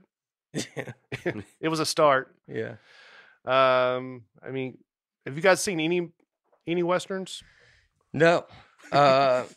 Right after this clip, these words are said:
Speaker 2: <laughs>
Speaker 1: no, I don't think I have.
Speaker 2: Open Range, great movie. Three ten to Yuma.
Speaker 1: Maybe I'll start. I need
Speaker 2: Chris-
Speaker 1: to watch that.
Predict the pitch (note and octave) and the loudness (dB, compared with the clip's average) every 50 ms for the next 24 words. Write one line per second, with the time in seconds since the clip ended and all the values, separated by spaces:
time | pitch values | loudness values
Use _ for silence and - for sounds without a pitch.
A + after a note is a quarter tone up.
0 | _ _ _ _ _ _ _ _ - - B2 C#3+ D#3 D3+ A#2 G#2+ G2+ G#2 A2+ C3 | _ _ _ _ _ _ _ _ -10 -4 -2 0 2 0 0 -2 -6 -8 -8 -8
1 | C3+ B2+ B2 B2 A2+ A#2 A2+ A2+ B2 B2+ B2 A2+ - D#3+ E3+ - F3 E3 D#3+ D#3+ | -6 -6 -8 -8 -8 -8 -6 -6 -4 -4 -4 0 2 2 4 4 2 2 2 2
2 | E3 E3+ F3 F3 E3+ - - F3 E3+ F3 F3 E3+ E3+ E3 F3 E3+ E3 E3+ D#3 _ | 2 0 -2 -4 -6 -6 -6 -6 -4 -4 -6 -6 -8 -8 -8 -10 -10 -12 -14 _
3 | _ _ _ _ _ _ _ - - E3 F3 - - F3+ F3 D#3+ D3+ D3 D3+ D#3 | _ _ _ _ _ _ _ -4 -4 -4 -4 -2 -4 -4 -4 -4 -4 -4 -6 -4
4 | E3 E3+ E3+ F3 D3+ _ - B2 B2 C3 C3 C#3 C3+ C3 - - - B2+ B2 B2 | -4 -4 -6 -6 -10 _ -10 -6 -6 -4 -2 -2 -4 -4 -6 -6 -6 -6 -4 -6
5 | A2 - _ _ _ _ - B2 C3+ D3+ D3 A#2+ A2+ A2+ A#2 A#2 - - C3+ C#3 | -8 -10 _ _ _ _ -8 -6 -4 -4 -4 -4 -4 -6 -6 -6 -8 -8 -6 -6
6 | A#2+ A2 - | -6 -6 -10